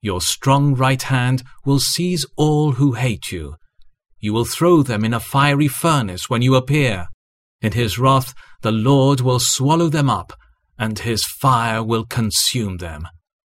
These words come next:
Psalm twenty-one, eight and nine. Oh, the wrath of the Almighty is called in the Scripture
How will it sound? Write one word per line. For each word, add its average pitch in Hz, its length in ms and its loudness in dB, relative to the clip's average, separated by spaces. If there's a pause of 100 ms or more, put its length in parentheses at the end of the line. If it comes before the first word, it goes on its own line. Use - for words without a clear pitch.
(520)
Psalm 98 380 -4
twenty-one, 107 680 -4 (100)
eight 101 260 -6
and 92 140 -4
nine. 85 380 -4 (1120)
Oh, 131 500 2
the 120 200 0
wrath 143 480 0
of 135 160 0
the 143 120 4
Almighty 139 600 2
is 131 120 0
called 151 460 0
in 156 100 2
the 147 80 2
Scripture 123 680 -2